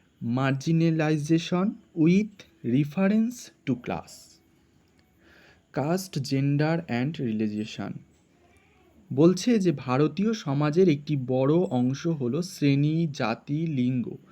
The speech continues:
এবং ধর্মীয় কারণে, যেটা যুগ যুগ ধরে, উম, হয়ে আসছে, তার ফলে হীন মনতার শিকার ঘটছে।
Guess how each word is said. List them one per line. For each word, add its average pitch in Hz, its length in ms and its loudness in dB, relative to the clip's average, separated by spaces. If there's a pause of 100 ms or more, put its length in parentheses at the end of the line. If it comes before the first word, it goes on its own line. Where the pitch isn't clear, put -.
(420)
এবং 156 380 2
ধর্মীয় 139 500 0
কারণে, 135 480 -2 (1000)
যেটা 143 240 2
যুগ 151 320 0
যুগ 196 280 0
ধরে, 165 420 2 (960)
উম, 123 360 -2 (500)
হয়ে 151 220 4
আসছে, 131 540 0 (800)
তার 135 240 2
ফলে 147 380 2
হীন 156 540 2
মনতার 165 960 -4
শিকার 175 500 -2
ঘটছে। - 420 -4